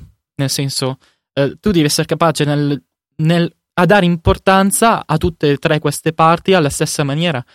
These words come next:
perché se vai a trascurare il, il finale, che è la più, la parte più semplice da trascurare, eh, non stai fornendo un messaggio completo a chi sarà poi spettatore di quest'opera.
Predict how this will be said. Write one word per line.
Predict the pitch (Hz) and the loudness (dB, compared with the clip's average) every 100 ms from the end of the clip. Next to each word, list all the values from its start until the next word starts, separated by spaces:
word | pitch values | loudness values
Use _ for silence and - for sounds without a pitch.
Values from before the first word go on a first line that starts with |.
| _ _ | _ _
perché | 170 160 | -2 0
se | 165 160 | 2 2
vai | 180 | 2
a | 202 | 0
trascurare | 170 160 - 156 160 165 165 - _ _ _ _ | -2 -4 -2 2 4 4 0 -6 _ _ _ _
il, | 147 139 | 0 0
il | 139 | 0
finale, | - 160 127 120 117 | 0 0 2 0 0
che | 143 | 2
è | 139 | 2
la | 156 | 0
più, | - 139 | -4 -6
la | - 147 | 0 2
parte | 156 151 160 | 2 2 0
più | 160 | 0
semplice | 160 156 156 160 143 | 0 2 2 0 0
da | 143 | 0
trascurare, | 131 139 - 143 139 131 123 135 - _ _ _ _ - | 0 -2 -2 -2 2 2 0 -6 -12 _ _ _ _ -6
eh, | 147 139 135 135 135 123 _ _ | 0 2 2 2 0 -4 _ _
non | - 151 156 | -6 -2 -2
stai | - 165 170 180 196 196 - _ _ _ _ _ _ _ - | 0 4 4 4 2 -2 -8 _ _ _ _ _ _ _ -2
fornendo | 170 160 180 190 | 0 2 0 0
un | 196 | -2
messaggio | 151 143 - 156 143 | -2 -2 0 0 0
completo | 139 156 151 151 151 147 170 196 | -2 -2 -2 0 0 0 0 0
a | - 139 | -2 -2
chi | - - 143 151 | -2 -4 -2 -2
sarà | 170 151 135 | -2 0 0
poi | - 135 | 0 -2
spettatore | - 139 139 139 131 | -2 -6 -4 -2 -2
di | 151 | -2
quest'opera. | 147 123 - 139 120 131 131 | -4 -4 -2 -2 -2 -4 -6